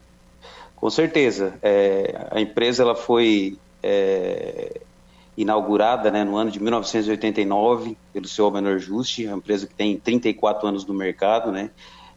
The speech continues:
E o seu Albenor, graças a Deus, esse ano vai completar setenta e sete anos, mas continua forte, né, e,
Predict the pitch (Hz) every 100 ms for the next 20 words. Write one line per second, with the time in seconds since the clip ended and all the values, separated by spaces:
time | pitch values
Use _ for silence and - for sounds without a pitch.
0 | 113 - 110 107 107 104 107 117 - 104
1 | 110 127 - - _ - 101 98 - 123
2 | 113 107 110 104 104 104 95 - 98 117
3 | - 110 - 113 131 143 - - - 98
4 | 98 - 101 - 98 110 101 85 - -
5 | - - _ - - 110 139 165 - 107
6 | 120 127 - 104 104 98